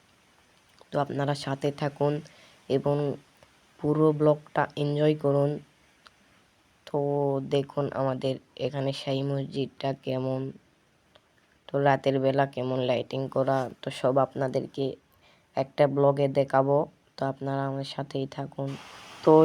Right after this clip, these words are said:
এটা হচ্ছে কালীতলা বাজার। তো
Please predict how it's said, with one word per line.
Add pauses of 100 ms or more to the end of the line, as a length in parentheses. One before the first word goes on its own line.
এটা
হচ্ছে (680)
কালীতলা (240)
বাজার। (520)
তো